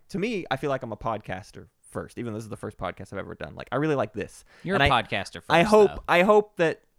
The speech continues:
Speaker 1: that
Speaker 2: I've
Speaker 1: you
Speaker 2: seen you
Speaker 1: all
Speaker 2: play.
Speaker 1: follow us <laughs> to another, to another show.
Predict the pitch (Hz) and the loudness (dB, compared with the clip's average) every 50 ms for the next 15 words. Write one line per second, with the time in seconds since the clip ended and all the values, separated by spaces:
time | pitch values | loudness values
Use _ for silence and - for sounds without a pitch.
0 | - - - - 135 120 82 - _ - - 117 127 135 160 170 175 - - 147 | -20 -6 -2 0 0 0 0 -4 _ -10 -6 -4 -2 0 2 4 4 6 6 6
1 | 147 147 101 104 98 92 170 151 147 143 139 131 127 117 110 107 107 113 - - | 6 6 4 2 2 4 4 6 6 6 6 4 4 4 2 2 0 -2 -6 -16
2 | - - - _ _ _ _ _ - - - - 170 156 - 151 131 131 135 131 | -20 -20 -20 _ _ _ _ _ -10 -8 -4 -2 2 4 4 4 4 4 2 2
3 | 123 131 120 120 120 - - _ - - 202 - 202 202 196 190 175 160 147 135 | 2 2 0 0 0 -2 -4 _ -6 -2 4 8 8 8 8 8 6 4 4 2
4 | - - 85 73 | 0 -4 -4 -6